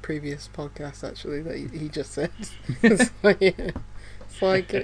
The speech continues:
you know, the more people, you know, the more we buy in these supermarkets,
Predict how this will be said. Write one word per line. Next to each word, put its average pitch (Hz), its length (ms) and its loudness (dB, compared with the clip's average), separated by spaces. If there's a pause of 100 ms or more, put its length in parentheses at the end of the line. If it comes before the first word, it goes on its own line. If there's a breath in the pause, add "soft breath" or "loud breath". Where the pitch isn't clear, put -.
you 190 300 2
know, 165 180 4
the 170 120 -2
more 180 200 2
people, 160 500 0
you 185 140 0
know, 156 200 2 (120)
the 160 100 -4
more 185 200 2
we 190 100 4
buy 151 340 -2
in 196 200 0
these 220 280 -2
supermarkets, 196 880 -4